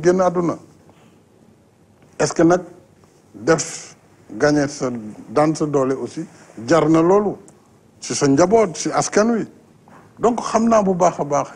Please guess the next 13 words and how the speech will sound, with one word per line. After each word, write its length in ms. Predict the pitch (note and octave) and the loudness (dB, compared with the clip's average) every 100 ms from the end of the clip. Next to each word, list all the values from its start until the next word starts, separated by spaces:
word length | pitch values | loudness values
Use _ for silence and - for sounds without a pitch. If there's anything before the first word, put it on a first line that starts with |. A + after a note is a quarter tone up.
| B2 | -4
jafe-jafe, 500 | C#3+ C3+ B2+ A2+ A2+ | -4 -2 -4 -4 0
moo 160 | E3+ | 2
tax 140 | G3+ F#3+ | 2 2
ma 220 | F3 F3+ | 2 0
yëkkatiwaat 680 | D#3 F3 F#3 E3+ D#3 C#3+ C#3+ | 2 0 0 0 2 0 -2
nii, 320 | D3 E3 G3+ A3+ - - | 2 2 2 -4 -16 -6
loolu 180 | - A#3 | 2 2
bokkul 300 | G3+ A3 A3 | 2 0 -2
ci 100 | G3 | -6
force 280 | F3 F3 - | -2 -2 -2
covid. 300 | - C3+ A#2 - - _ | -4 -2 -4 -10 -20 _
Force 220 | F#3 F#3 | -4 -4
covid 240 | - F3 | -4 -4